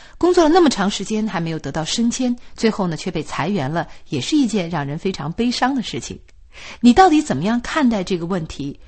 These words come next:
工作很长时间被裁员，你自己觉得是收获还是失去呢？那么你可以来信告诉我。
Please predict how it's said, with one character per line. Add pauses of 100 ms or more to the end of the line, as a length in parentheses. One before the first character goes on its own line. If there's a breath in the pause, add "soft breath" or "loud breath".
(180 soft breath)
工
作
很
长
时
间
被
裁
员， (260 loud breath)
你
自
己
觉
得
是
收
获 (120)
还
是 (120)
失
去
呢？ (280)
那
么
你
可
以
来
信
告
诉
我。